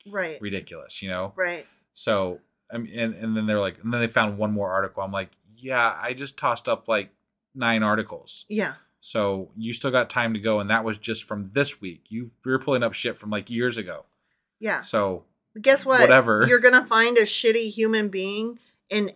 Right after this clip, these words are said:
Speaker 1: every color, every age, and
Speaker 2: Yeah.
Speaker 1: every gender, and every sexuality.
Speaker 2: Right,
Speaker 1: You're
Speaker 2: right.
Speaker 1: gonna find shitty human beings across the board.
Speaker 2: Right. No, I mean, like, that's, that's the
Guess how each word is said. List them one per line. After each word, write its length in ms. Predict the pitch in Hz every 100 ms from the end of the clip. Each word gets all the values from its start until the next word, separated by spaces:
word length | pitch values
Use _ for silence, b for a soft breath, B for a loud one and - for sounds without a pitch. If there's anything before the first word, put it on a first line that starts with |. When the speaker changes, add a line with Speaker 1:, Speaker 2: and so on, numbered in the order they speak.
| -
Speaker 1:
every 420 | 220 214 226 233
color, 540 | - 208 214 226 226 214
every 420 | 196 202 214 208
age, 580 | - 196 202 208 208 -
and 280 | 190 185 180 160
Speaker 2:
Yeah. 180 | 185 202
Speaker 1:
every 180 | 202 196
gender, 540 | 185 190 190 196 196
and 220 | 196 185 180
every 420 | 190 190 190 190
sexuality. 880 | 190 190 - 190 175 160 156 - -
Speaker 2:
Right, 380 | 131 202 110 -
Speaker 1:
You're 140 | 214 202
Speaker 2:
right. 60 |
Speaker 1:
gonna 200 | 220 220
find 300 | 220 220 220
shitty 400 | 214 - 214 226
human 320 | 214 214 202 202
beings 300 | 196 185 185
across 400 | - 190 180 -
the 80 |
board. 440 | 180 180 143 113 - _
Speaker 2:
Right. 260 | 170 113 - -
No, 300 | 175 165 143
I 40 |
mean, 180 | 156 147
like, 220 | 139 120
that's, 280 | 151 147 - _ _ _
that's 220 | 143 156
the 580 | - 156 151 135 120 58